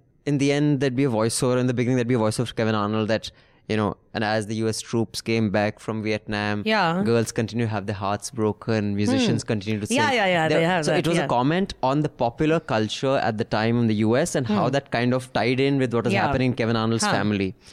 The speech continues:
Speaker 1: But it was very seamlessly done. They've used that device, you know, that the mandir was being demolished or
Speaker 2: Oh, that,
Speaker 1: kids
Speaker 2: about
Speaker 1: were
Speaker 2: the
Speaker 1: being
Speaker 2: current affairs
Speaker 1: so they,
Speaker 2: thing,
Speaker 1: you know,
Speaker 2: yeah.
Speaker 1: they, they cut to, so it's almost exactly the same device using file footage, using a
Speaker 2: Hmm.
Speaker 1: voiceover. And, uh,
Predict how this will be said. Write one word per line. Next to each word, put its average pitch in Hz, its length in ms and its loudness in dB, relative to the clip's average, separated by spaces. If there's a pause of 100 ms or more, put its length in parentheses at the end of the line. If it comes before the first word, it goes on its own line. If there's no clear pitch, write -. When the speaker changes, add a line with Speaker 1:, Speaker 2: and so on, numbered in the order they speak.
(340)
Speaker 1:
But - 80 -2
it 143 60 0
was 156 80 2
very 190 140 2
seamlessly 165 720 0
done. 95 300 0 (460)
They've 139 200 2
used 170 300 4
that 190 160 -2
device, 123 460 2
you 143 60 0
know, 127 80 2
that 117 80 2
the 117 60 -2
mandir 110 340 0
was 113 120 2
being 104 280 -2
demolished 104 640 0
or 110 240 0
Speaker 2:
Oh, 220 240 2
that, 185 300 0
Speaker 1:
kids 190 100 0
Speaker 2:
about 190 160 2
Speaker 1:
were 147 60 2
Speaker 2:
the 139 40 0
Speaker 1:
being 127 140 2
Speaker 2:
current 175 260 2
affairs 170 380 0
Speaker 1:
so 143 80 0
they, 123 60 -2
Speaker 2:
thing, 165 100 2
Speaker 1:
you 151 80 2
know, 143 80 2
Speaker 2:
yeah. 170 200 2
Speaker 1:
they, 135 100 -2
they 127 80 0
cut 127 340 -6
to, 143 180 2
so - 240 -4
it's 170 160 -2
almost 165 420 0
exactly 185 560 -2
the 147 120 0
same 135 240 2
device 117 480 0
using 127 480 2
file 113 320 0
footage, 117 580 -2
using 113 360 0
a 233 40 4
Speaker 2:
Hmm. 202 80 0
Speaker 1:
voiceover. 107 680 0 (120)
And, 127 300 0
uh, 107 280 2